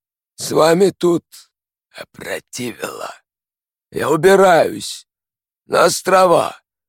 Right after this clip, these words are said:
Острова Блаженных. Стану, нет, не ангелом, как Фокс, а стану, о, да хоть пляжным бездельником!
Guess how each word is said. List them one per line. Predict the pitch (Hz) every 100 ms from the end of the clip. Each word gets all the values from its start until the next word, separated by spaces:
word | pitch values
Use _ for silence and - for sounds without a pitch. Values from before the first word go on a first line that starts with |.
| _ -
Острова | 151 - 190 190 160
Блаженных. | 190 233 240 202 180 160 202 180 - _ _ _
Стану, | - 180 190 170 139 - - _ _
нет, | 127 170 143
не | 160 220
ангелом, | 202 180 143 143 127 113
как | 139 127
Фокс, | - 131 - -
а | -
стану, | 120 - 180 170 240 - - _ _ _ -
о, | 143 139 95 69 - -
да | -
хоть | 151 175 180 -
пляжным | 185 190 170 160 170 175
бездельником! | 185 180 127 127 - - - 92 -